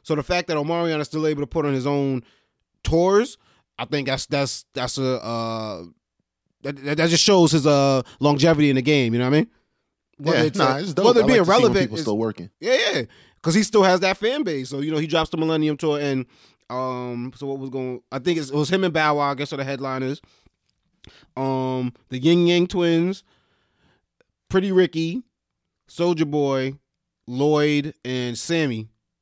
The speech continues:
Speaker 1: uh, were, were the lineup, and they just added Ashanti to it, which I think is pretty dope.
Speaker 2: You know, that's the, that's the, sometimes it feels weird. It makes you wonder what your parents felt like when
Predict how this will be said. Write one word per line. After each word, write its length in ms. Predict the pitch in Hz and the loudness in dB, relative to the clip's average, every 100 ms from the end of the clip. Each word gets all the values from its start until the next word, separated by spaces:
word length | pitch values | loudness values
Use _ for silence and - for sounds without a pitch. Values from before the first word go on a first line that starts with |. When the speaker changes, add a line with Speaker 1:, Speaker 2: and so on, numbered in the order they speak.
| _ _ - | _ _ -8
Speaker 1:
uh, 260 | 123 120 | -6 -4
were, 120 | 120 | -4
were 160 | 127 131 | -4 -2
the 80 | 127 | -2
lineup, 400 | 135 147 135 123 | 0 0 0 -2
and 80 | 131 | -4
they 80 | |
just 280 | 123 131 143 | -2 -2 -2
added 340 | 110 135 131 123 | -2 0 0 -2
Ashanti 500 | 107 - 151 147 127 | -4 -2 -2 -2 -6
to 180 | 135 113 | -6 -6
it, 140 | 110 _ _ _ _ _ | -8 _ _ _ _ _
which 120 | 107 | -10
I 80 | 113 | -8
think 200 | 113 113 | -6 -8
is 60 | 107 | -8
pretty 220 | 123 110 | -8 -6
dope. 320 | 104 113 107 - _ _ | -6 -8 -8 -14 _ _
Speaker 2:
You 100 | 120 | -6
know, 120 | 147 | 0
that's 240 | 139 151 - | 0 0 -2
the, 500 | 139 120 101 101 92 | -4 -4 -8 -12 -12
that's 260 | 101 131 - | -6 -6 -2
the, 220 | 107 107 - - | -2 -4 -8 -16
sometimes 380 | - 139 143 117 | -8 -4 -2 -4
it 80 | |
feels 360 | 110 127 117 95 90 85 _ | -4 -2 -2 -4 -10 -18 _
weird. 540 | 85 90 120 127 120 117 - - | -14 -6 -2 -2 -4 -8 -16 -8
It 280 | 156 170 - | -4 -4 -4
makes 220 | 175 185 | -6 -2
you 80 | 175 | 0
wonder 300 | 143 160 160 | 0 0 2
what 300 | 139 127 139 - | 0 0 -4 -6
your 260 | 139 127 | -4 -4
parents 580 | 117 - 135 135 135 - | -6 -10 -10 -8 -10 -12
felt 240 | - 117 - | -6 -6 -6
like 280 | 104 104 | -8 -8
when 420 | 107 107 104 82 | -8 -8 -8 -12